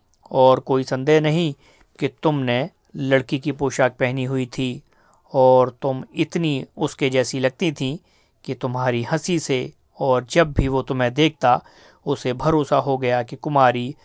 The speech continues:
रियू कैसल बहुत खुश थी और अब उसका ध्यान और अधिक अपने पर नहीं चाहती थी। कुत्ता रात को इसलिए खोला जाता है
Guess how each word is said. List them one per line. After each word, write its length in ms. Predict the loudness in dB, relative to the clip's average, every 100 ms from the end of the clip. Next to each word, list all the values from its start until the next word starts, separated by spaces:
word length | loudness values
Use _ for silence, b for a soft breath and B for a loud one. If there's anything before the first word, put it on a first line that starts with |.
| b -6
रियू 260 | -2 0 0
कैसल 460 | 0 -2 -2 -6
बहुत 460 | -2 0 2 0 -2
खुश 340 | -2 0 0
थी 360 | -4 -6 -6 -8 _ b b b b -4
और 340 | 2 2 4
अब 200 | 4 4
उसका 260 | -2 -2 -2
ध्यान 520 | 0 0 2 2 2
और 280 | 4 4 4
अधिक 300 | 0 -2 -4
अपने 260 | -4 -6
पर 180 | -2 -2
नहीं 240 | -4 -6
चाहती 380 | 0 0 0 -4
थी। 380 | -8 -8 -10 -12 _ _ _ _ _ _
कुत्ता 360 | -8 -6 2 4
रात 220 | 4 2
को 140 | 0 -4
इसलिए 300 | -2 0 0
खोला 300 | 0 2 4
जाता 380 | 4 6 6
है 300 | 8 6 6